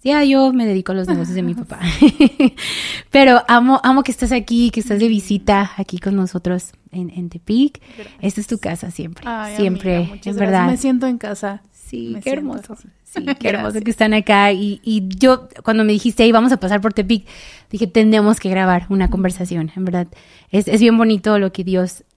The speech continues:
Speaker 1: hace con este podcast aquí en nuestra iglesia. Y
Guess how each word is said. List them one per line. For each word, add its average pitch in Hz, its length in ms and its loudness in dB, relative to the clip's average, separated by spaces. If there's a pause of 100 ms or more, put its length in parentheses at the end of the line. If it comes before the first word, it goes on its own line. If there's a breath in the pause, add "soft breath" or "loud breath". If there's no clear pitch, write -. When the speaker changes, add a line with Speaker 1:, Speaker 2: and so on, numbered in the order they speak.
(120)
Speaker 1:
hace 196 260 -6
con 185 200 -2
este 175 220 -8
podcast - 640 -16
aquí 180 300 -8
en 175 80 -6
nuestra 180 260 -10
iglesia. 170 420 -10 (600 soft breath)
Y 185 600 -4